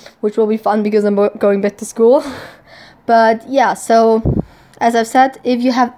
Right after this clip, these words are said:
anything you want me to read on Wattpad that you n-, like, that is not a paid story, doesn't have any of the, of these things I just named, and is not a fandom story,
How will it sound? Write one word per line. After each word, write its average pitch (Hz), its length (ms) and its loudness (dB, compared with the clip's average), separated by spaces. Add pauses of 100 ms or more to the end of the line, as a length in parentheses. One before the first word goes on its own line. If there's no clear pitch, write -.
anything 285 480 2
you 240 140 -2
want 240 220 -2
me 262 140 -4
to 254 120 -6
read 233 240 -4
on 220 200 -2
Wattpad 214 520 -4
that 202 320 -6
you 240 160 -2
n-, 233 120 -6
like, 220 400 -2 (420)
that 220 100 0
is 214 120 -2
not 220 320 2
a 262 60 0
paid 277 360 -2
story, 196 520 2
doesn't 226 280 0
have 214 220 -4
any 226 220 0
of 226 120 -2
the, 233 340 -10 (240)
of 214 160 -2
these 220 360 -6 (400)
things 220 440 -2
I 208 180 -2
just 208 560 -8 (140)
named, 214 600 -2 (640)
and 226 380 0 (520)
is 233 180 2
not 226 220 2
a 220 40 -4
fandom 247 480 2
story, 262 640 2